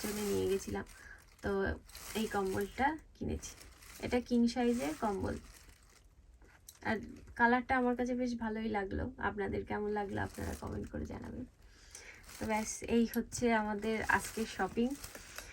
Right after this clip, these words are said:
তারপরে বাড়ি ফিরে আমরা খাওয়া দাওয়া করতে করতে আবার মুভিও দেখে নিলাম। আহ, মা হচ্ছে কুমড়োর, কুমড়ো না, লাউয়ের খোসা ভাজা করব বলে লাউয়ের খোসাগুলো বানাচ্ছিল,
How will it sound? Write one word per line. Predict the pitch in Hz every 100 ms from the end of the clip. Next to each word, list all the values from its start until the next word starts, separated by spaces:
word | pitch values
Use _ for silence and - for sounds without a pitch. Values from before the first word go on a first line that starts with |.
| - - - - -
তারপরে | 233 240 254 269
বাড়ি | 226 226
ফিরে | 262 277 269 285
আমরা | 269 262 269
খাওয়া | 269 - 233 233
দাওয়া | 247 262
করতে | 247 247 254
করতে | 254 247 269 254
আবার | 233 254 247
মুভিও | 226 233 226 262 247
দেখে | 226 220
নিলাম। | 214 202 202 190 - - - - - - - - - - - - - - - - - -
আহ, | 240 233
মা | 220 226 220 226 - - - -
হচ্ছে | 220 214 233
কুমড়োর, | - 233 233 233 233 -
কুমড়ো | - 269 247
না, | 196 196 - -
লাউয়ের | 208 220 226 240 240
খোসা | - 247 254 254
ভাজা | 240 233 226
করব | 226 233 233
বলে | 226 233 247 277
লাউয়ের | 220 196 202
খোসাগুলো | - 226 226 214 220
বানাচ্ছিল, | 208 202 220 - 269